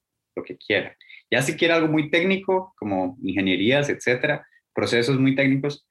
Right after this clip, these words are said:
ahí sí tiene que estudiar como bastante los fundamentos y todo, pero sí. Em, nada, esa es, esa es un poquito mi, mi, mi presentación y, y, y me gusta mucho entender cómo es que podemos relacionarnos mejor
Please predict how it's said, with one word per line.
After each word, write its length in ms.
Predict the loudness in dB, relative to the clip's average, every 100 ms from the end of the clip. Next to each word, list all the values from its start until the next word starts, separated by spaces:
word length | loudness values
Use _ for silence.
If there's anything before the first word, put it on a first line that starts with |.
| -8
ahí 120 | -4
sí 140 | -2 -2
tiene 180 | -4 -6
que 100 | -8
estudiar 320 | -6 -6 -6
como 280 | -8 -8 -12 _ _
bastante 800 | -12 -12 -6 -6 -4 -4 -6 -6
los 180 | -6 -4
fundamentos 540 | -4 -2 -2 -4 -4
y 80 | -6
todo, 280 | -4 -6 -6
pero 220 | -4 -4
sí. 280 | -2 -2 -2 -10 -16 -16 -14 -20 _
Em, 640 | -4 -2 0 0 -2 -4 -8 _ _ _ _ _ _ _ _ -20 _
nada, 320 | 0 2 2
esa 160 | 2 0
es, 140 | -2
esa 240 | -2 -2 0
es 80 |
un 100 | 0
poquito 340 | -2 -2 -2 0
mi, 220 | 0 0
mi, 580 | 0 0 0 0 -2 -4 _ -10
mi 120 | -8
presentación 680 | -6 -6 -6 -6 -4 0 0
y, 140 | 0 -4 -10 -6
y, 420 | -2 0 -2 -4 -10 -18 _ _ _ _ _ _ _ _ -8
y 100 | -4
me 120 | -2
gusta 280 | -2 0 0
mucho 720 | 2 0 0 0 0 -4 -10 _ _ _ _ _
entender 680 | -4 -2 0 0 2 0 -2
cómo 260 | -2 0 0
es 80 |
que 80 | -2
podemos 440 | -2 -2 0 -2 -2
relacionarnos 680 | -2 -2 -4 -4 -4 -2
mejor 480 | -2 -2 -2 -2 -4